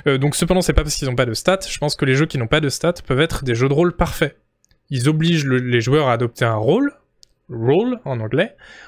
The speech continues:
au lieu de dépendre des jets de dés, rolls en anglais toujours. Si vous voyez ce que je veux dire. Les R P G de... les per-, les... les R P G devraient être définis par des personnages et leurs interactions, et non par les niveaux et les statistiques.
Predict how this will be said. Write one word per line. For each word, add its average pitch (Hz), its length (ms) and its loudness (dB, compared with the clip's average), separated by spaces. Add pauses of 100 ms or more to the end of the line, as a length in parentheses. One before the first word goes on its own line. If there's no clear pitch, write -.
au 135 40 0
lieu 143 140 2
de 143 100 0
dépendre 151 380 2
des 127 100 0
jets 123 160 0
de 151 120 0
dés, 131 260 -2 (180)
rolls 123 640 -2 (720)
en 123 320 -6
anglais 123 280 -2
toujours. 113 340 -8 (440)
Si - 160 -4
vous 117 60 2
voyez 120 160 2
ce - 60 -6
que 139 100 -2
je 120 60 -2
veux 104 80 -6
dire. 101 160 -12 (460)
Les 127 100 4
R 120 100 0
P 160 100 -8
G 160 120 0
de... 143 200 -4
les 151 120 0
per-, 165 180 0
les... 160 160 0 (580)
les 147 180 2
R 151 80 2
P 180 100 0
G 160 100 0
devraient 123 220 2
être 117 80 -2
définis 143 320 0
par 123 180 -2
des 113 100 -4
personnages 151 600 0
et 117 40 0
leurs 110 220 -2
interactions, 143 680 0
et 135 100 -6
non 151 160 -4
par 139 140 0
les 127 120 -2
niveaux 143 460 -2
et 156 80 -2
les 117 100 -2
statistiques. - 760 -10